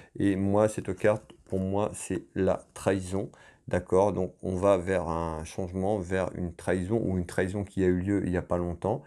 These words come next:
d'accord. Donc, on nous parle d'un déména-, un déménagement dans le tirage, on parle d'un changement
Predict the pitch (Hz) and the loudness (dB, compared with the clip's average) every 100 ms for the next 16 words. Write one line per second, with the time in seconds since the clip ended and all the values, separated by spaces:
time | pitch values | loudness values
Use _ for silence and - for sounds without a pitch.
0 | - - - - 85 95 120 90 87 92 | -18 -20 -6 -4 2 4 4 0 -4 -4
1 | 92 90 92 90 82 87 87 90 85 - | -2 2 2 2 0 0 0 0 -2 -4
2 | 87 87 90 92 90 87 101 139 107 90 | -6 -4 -2 0 0 0 0 0 0 -2
3 | - 90 123 - 87 98 87 85 - 90 | -2 -2 -2 -4 -2 0 0 -2 -4 -4
4 | 90 139 | -2 -4